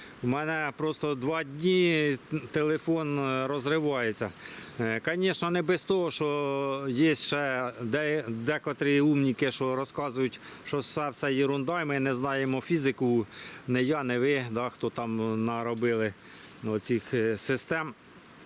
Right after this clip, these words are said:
що це саме гірше, що може бути. Ну, ладно, то таке діло.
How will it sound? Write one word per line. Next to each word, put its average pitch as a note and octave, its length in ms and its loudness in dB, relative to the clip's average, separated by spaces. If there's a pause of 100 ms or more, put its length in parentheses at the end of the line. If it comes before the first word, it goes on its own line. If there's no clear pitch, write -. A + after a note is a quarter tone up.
(460)
що B2+ 420 -2
це C#3 360 -2
саме B2+ 320 -2
гірше, B2 340 -2
що A#2+ 200 -4
може A#2 260 0
бути. F#2+ 240 -6 (440)
Ну, F3+ 340 0
ладно, A#2 380 -2
то D#3+ 140 -2
таке D#3 380 -2
діло. A2+ 920 0